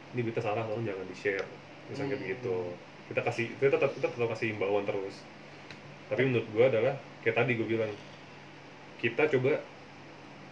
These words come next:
Speaker 1: kalau misalkan dengar berita yang menurut kita nggak pasti, kita mencoba untuk nggak usah, nggak usah peduliin lah.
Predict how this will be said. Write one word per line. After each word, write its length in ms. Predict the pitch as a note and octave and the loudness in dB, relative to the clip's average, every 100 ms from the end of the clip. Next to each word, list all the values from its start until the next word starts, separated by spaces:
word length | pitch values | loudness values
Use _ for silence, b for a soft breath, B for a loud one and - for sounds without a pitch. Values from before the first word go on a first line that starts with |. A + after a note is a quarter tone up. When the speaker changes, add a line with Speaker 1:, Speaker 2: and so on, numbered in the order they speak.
| - - | -12 0
Speaker 1:
kalau 120 | A#2 | 2
misalkan 320 | A2+ A2+ A2+ | 2 2 2
dengar 260 | A2+ A2+ A#2+ B2 - - | 4 4 2 -2 -8 -6
berita 340 | A2+ A2+ A2+ A#2 | 0 2 6 6
yang 120 | A2+ | 6
menurut 160 | A2+ | 4
kita 280 | A#2 A2+ A2+ A2 - - | 2 0 0 0 -4 -6
nggak 300 | B2 A#2 A2+ - | -2 2 2 2
pasti, 400 | G#2+ - D3+ - - - | -2 0 -4 -4 -10 -16
kita 120 | - C3+ | -10 -6
mencoba 240 | A#2 A#2 | -4 0
untuk 140 | B2 A#2 | 0 0
nggak 120 | G#2 | -2
usah, 100 | - | -4
nggak 220 | - A#2+ | -6 -8
usah 120 | A2+ A#2 | -8 -2
peduliin 380 | G#2 G#2 G#2 | -2 -2 -4
lah. 120 | G#2+ | -6